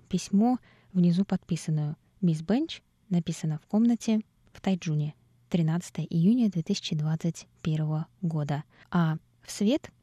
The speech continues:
в онлайн, выставка вышла, судя по соцсетям,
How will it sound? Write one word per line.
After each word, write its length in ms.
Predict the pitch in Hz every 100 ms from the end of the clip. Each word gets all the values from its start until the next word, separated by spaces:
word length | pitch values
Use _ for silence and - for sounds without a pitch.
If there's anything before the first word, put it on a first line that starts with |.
| -
в 140 | 160
онлайн, 480 | 156 151 165 226 247 - _
выставка 420 | 175 180 180 -
вышла, 440 | 151 160 - 160 156
судя 360 | - - 170 151
по 180 | - 147
соцсетям, 680 | - 151 - 160 - 226